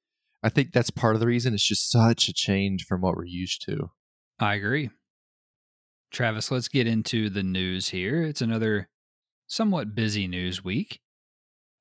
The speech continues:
Speaker 2: Number one, on Monday, Sony released a PlayStation five Ultimate F A Q on the PlayStation blog with a wealth of information on your shiny new console.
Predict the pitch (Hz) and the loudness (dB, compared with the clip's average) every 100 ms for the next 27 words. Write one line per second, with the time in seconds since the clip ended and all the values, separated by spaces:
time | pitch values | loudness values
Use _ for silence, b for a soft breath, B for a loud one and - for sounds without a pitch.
0 | - 123 110 101 95 104 151 190 _ _ | 0 0 2 -2 0 0 0 -2 _ _
1 | 117 113 101 107 120 113 135 185 - - | -2 0 0 0 2 2 0 0 -2 0
2 | 120 117 104 101 104 - - 101 95 87 | 2 4 2 0 0 -4 -8 -6 -4 -4
3 | - - 113 107 110 104 104 - 92 92 | -6 -6 -4 -2 0 0 -4 -2 0 0
4 | - 107 107 104 101 98 101 104 92 - | -2 -6 -2 -2 -2 -4 -4 -4 -6 -6
5 | 95 110 185 190 101 90 - 90 - 90 | -4 0 0 0 -4 -4 -4 -4 -4 -6
6 | - 87 87 87 95 139 _ _ _ _ | -6 -8 -6 -4 -2 -4 _ _ _ _
7 | _ 120 131 120 113 127 131 117 120 117 | _ -2 0 2 4 2 2 0 0 0
8 | 104 104 - 120 110 98 95 95 95 90 | 0 2 0 0 0 0 -2 -2 -2 -4
9 | 90 - 110 95 95 90 87 90 - 85 | -4 -2 0 0 -2 -4 -6 -8 -6 -6
10 | 90 87 92 151 | -4 -4 -4 -4